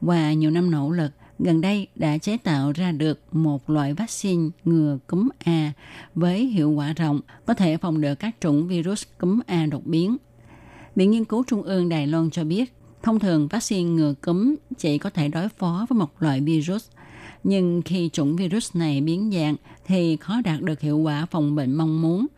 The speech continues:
Và như vậy thì năm đó coi như mọi người đã mất đi sự bảo hộ của vaccine.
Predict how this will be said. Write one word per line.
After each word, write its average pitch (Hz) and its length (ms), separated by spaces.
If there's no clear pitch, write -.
Và 190 80
như 220 180
vậy 160 320
thì 165 120
năm 156 200
đó 170 420
coi 175 120
như 165 180
mọi 143 220
người 151 360
đã 143 180
mất 214 220
đi 170 220
sự 143 240
bảo 139 180
hộ 143 340
của 127 200
vaccine. 165 480